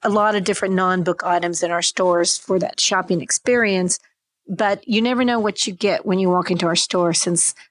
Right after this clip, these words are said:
our merchandise comes from all over the world, literally. And I think that, um,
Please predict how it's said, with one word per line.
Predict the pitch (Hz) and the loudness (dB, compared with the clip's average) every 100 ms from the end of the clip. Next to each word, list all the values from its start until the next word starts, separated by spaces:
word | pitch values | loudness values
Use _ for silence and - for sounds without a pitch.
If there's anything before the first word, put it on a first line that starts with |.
| _ | _
our | 196 170 | -4 0
merchandise | 175 170 - 175 170 170 - - - _ _ _ | 0 0 0 0 0 0 -2 -4 -10 _ _ _
comes | - 175 175 170 | -4 0 2 0
from | - 170 160 165 170 - _ _ _ - | -2 -2 0 0 -2 -6 _ _ _ -2
all | 190 | 0
over | 190 170 | 2 2
the | 170 | 2
world, | 170 175 170 | 2 2 2
literally. | 165 175 170 170 - - | 2 2 0 -2 -4 -4
And | 202 190 185 180 | -2 0 0 0
I | 175 | -2
think | - 220 220 - | 0 0 0 0
that, | 180 180 - | -2 -4 -2
um, | 202 175 170 | 0 2 0